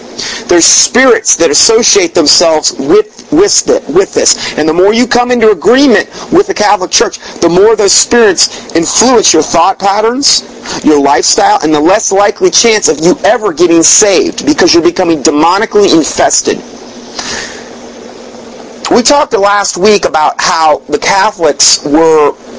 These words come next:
at one time during the Reformation living side by side with the Protestants, not, not the Reformation, but the,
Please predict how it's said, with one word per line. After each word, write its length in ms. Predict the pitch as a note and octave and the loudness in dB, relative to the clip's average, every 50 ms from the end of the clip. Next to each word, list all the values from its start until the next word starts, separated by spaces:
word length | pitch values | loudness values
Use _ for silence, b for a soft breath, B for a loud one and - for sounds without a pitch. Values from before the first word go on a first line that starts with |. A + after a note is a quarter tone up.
| - - - - - - - - - - - - | -18 -18 -18 -18 -18 -18 -18 -18 -18 -18 -10 -6
at 120 | - D#3 - | -6 -4 -2
one 260 | D#3 E3 F3 F#3 F#3+ | 0 0 0 0 0
time 320 | - G3 F#3 F3 E3+ E3+ D3 | -2 -2 0 0 -2 -2 -2
during 280 | F3 F3 E3+ E3+ E3 | 0 0 0 2 0
the 100 | E3 D#3+ | 0 2
Reformation 640 | D3+ E3 E3+ - - D#3+ D#3+ E3+ F#3 F3+ - - D#3 | 2 0 0 0 -2 -2 0 0 0 0 0 2 2
living 180 | D#3+ D#3+ D3 D3 | 0 2 0 0
side 300 | D3 - - - F3 F3+ | 0 2 2 2 2 2
by 100 | D#3+ D#3+ | 0 0
side 440 | D3+ - - F3+ E3+ E3+ E3 E3 E3 - - B B B B B B B B B B B - - | 0 0 2 2 2 2 2 0 -2 -8 -18 B B B B B B B B B B B -8 -2
with 180 | - D3+ D#3 - | 0 0 0 0
the 80 | D3+ | -2
Protestants, 640 | - - F3+ E3+ F3 F3+ F3 - - C#3 A#2+ B2 - | -2 0 2 2 2 2 0 -2 -2 0 0 0 0
not, 180 | D3 D3 C#3+ G#2+ | 0 0 0 -2
not 160 | C3 C3 - | -4 -4 -2
the 80 | - B2+ | -2 0
Reformation, 520 | B2+ B2+ - - B2 A#2+ A#2+ A#2+ - B2 | 0 0 0 0 0 0 0 0 0 0
but 120 | A#2 B2 - | 0 0 0
the, 160 | C#3 C3+ | 0 0